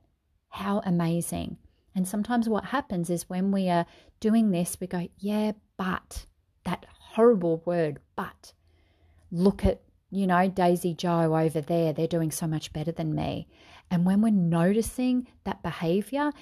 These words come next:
it's just showing us that we want what they have too and that it is possible. So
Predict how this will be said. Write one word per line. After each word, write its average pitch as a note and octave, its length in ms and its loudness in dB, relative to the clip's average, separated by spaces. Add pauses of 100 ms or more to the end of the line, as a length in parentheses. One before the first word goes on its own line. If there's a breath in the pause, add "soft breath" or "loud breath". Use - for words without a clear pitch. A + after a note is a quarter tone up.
(120)
it's C4 200 -12
just - 220 -8
showing A#3+ 420 -2
us A3 180 -2
that - 240 -8
we G#3+ 140 -2
want G#3+ 420 -6
what G3+ 240 -6
they G#3 140 -4
have F#3 320 -6
too - 340 0 (160)
and F#3+ 160 -2
that G3 120 -2
it G3+ 120 -4
is F#3 300 -6
possible. - 640 -10 (540 loud breath)
So G3+ 180 -2